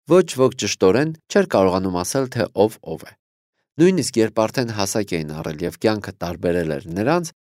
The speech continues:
Ուրսուլան հաճախ էր հարց տալիս իրեն, թե զգեստափոխումների այն գլուխկոտրոկ խաղերից մեկում չեն սխալվել արդյոք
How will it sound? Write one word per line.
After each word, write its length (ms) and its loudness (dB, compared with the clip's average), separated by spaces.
Ուրսուլան 480 2
հաճախ 400 -2
էր 120 -6
հարց 280 -8
տալիս 340 -6
իրեն, 300 -2
թե 100 2
զգեստափոխումների 1080 0
այն 280 -2
գլուխկոտրոկ 760 -2
խաղերից 440 -4
մեկում 340 -6
չեն 280 -4
սխալվել 640 -2
արդյոք 560 -6